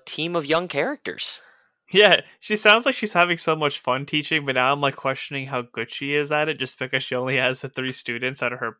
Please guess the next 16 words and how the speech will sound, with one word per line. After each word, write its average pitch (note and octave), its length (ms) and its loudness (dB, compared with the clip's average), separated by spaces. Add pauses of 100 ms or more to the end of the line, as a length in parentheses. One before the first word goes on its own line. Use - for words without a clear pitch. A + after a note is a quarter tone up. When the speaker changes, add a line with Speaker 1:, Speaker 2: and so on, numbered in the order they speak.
Speaker 2:
best C4 260 4
students. C#3+ 600 -2
Speaker 1:
Her - 140 4
best D4+ 160 -4
students. - 520 -6 (380)
Speaker 2:
<laughs> - 0 - (2250)
I D4 80 4
just G4+ 140 8
love G3 160 8
the F#3 80 6
confidence B2+ 580 0
she - 140 -10
says B2 300 -2
that B2 160 -2
in. B2 240 -2
Like, B2+ 220 -2